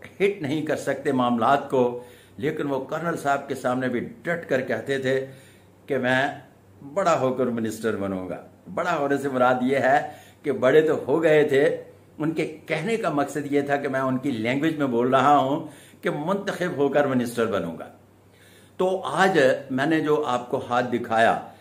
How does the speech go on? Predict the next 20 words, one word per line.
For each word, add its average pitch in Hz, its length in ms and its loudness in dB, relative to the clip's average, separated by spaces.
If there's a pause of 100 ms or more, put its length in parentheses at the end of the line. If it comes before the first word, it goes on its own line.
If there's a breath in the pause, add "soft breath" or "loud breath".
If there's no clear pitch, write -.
(220 loud breath)
ये 165 100 0
बुनियादी 160 440 2
तौर 139 240 4
पर 147 180 -2 (100)
हाथ 156 500 0
की 160 160 -6 (260)
किस्म 175 280 -6
देखते 135 380 -2
ही 147 180 0 (220)
abnormal 127 560 2
लगता 123 400 0
है, 131 380 2 (280 loud breath)
लेकिन 147 440 -2
उस - 320 -10
हाथ 120 180 -2 (120)
पर 139 140 -2
लकीरें 135 380 -2
एबनॉर्मल 123 720 0 (120)
नहीं 139 560 0
हैं। 92 280 -6